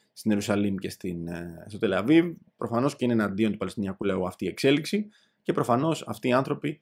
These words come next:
θα ζητήσουν μέχρι και πιθανώς εθνοκάθαρση, περαιτέρω επικισμούς, ίσως και γενοκτονία των Παλαιστινίων, και αυτό το προκαλεί η Χαμάς με αυτή την επίθεση. Βέβαια, την ίδια στιγμή, άλλοι λένε ότι η Χαμάς, ε, δείχνει ότι, ε, επειδή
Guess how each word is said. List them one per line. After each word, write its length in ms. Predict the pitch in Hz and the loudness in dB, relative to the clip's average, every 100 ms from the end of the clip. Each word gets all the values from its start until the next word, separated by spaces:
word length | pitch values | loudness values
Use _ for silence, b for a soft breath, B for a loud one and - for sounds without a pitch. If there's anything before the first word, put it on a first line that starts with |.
| _ _ | _ _
θα 180 | 131 | 2
ζητήσουν 260 | 123 135 135 | 2 2 2
μέχρι 260 | 131 131 123 | 2 0 0
και 140 | 110 | -2
πιθανώς 380 | 107 107 113 - | 0 -2 -2 -4
εθνοκάθαρση, 680 | 104 95 110 113 107 - 113 | -6 -2 -2 -2 -4 -4 -4
περαιτέρω 400 | 110 90 123 127 | -2 0 4 4
επικισμούς, 840 | 110 117 110 123 127 123 117 - _ _ - _ - | 2 -4 -4 0 0 0 -2 -10 _ _ -20 _ -12
ίσως 180 | 120 107 | -8 -4
και 100 | 120 | 2
γενοκτονία 840 | 113 110 113 101 131 135 131 - _ _ | 2 4 2 4 8 8 6 0 _ _
των 120 | - 117 | 0 2
Παλαιστινίων, 640 | 107 104 110 143 156 151 - | 2 2 2 4 4 2 -2
και 100 | 123 | -2
αυτό 140 | 151 | -2
το 80 | 165 | -2
προκαλεί 280 | 160 135 190 | 0 2 2
η 40 | |
Χαμάς 500 | 165 190 98 - - _ _ _ _ _ _ _ _ _ _ | 2 0 -2 -6 -18 _ _ _ _ _ _ _ _ _ _
με 100 | 117 | -4
αυτή 160 | 117 156 | -2 0
την 100 | 123 | 0
επίθεση. 500 | 110 101 90 - _ _ _ _ _ _ 123 | 0 -4 -8 -14 _ _ _ _ _ _ 8
Βέβαια, 520 | 170 196 202 208 - _ _ | 10 12 10 8 0 _ _
την 120 | 139 | 2
ίδια 100 | 151 | 4
στιγμή, 380 | 123 120 170 175 b b b b | 4 2 0 0 b b b b
άλλοι 300 | - 143 127 | 4 8 8
λένε 320 | 117 160 165 | 8 8 8
ότι 220 | 151 - | 6 4
η 240 | 127 117 - | 0 0 -2
Χαμάς, 600 | 110 113 151 156 - _ _ _ | 0 2 4 2 -4 _ _ _
ε, 160 | - 101 | -2 0
δείχνει 680 | 95 110 143 160 160 160 - | 2 2 2 2 0 0 0
ότι, 840 | 123 120 127 117 113 110 104 101 | 0 0 -2 0 0 0 -4 -6
ε, 300 | 101 98 90 80 | -4 -4 -4 -6
επειδή 480 | 101 110 131 117 | -8 -4 -2 -2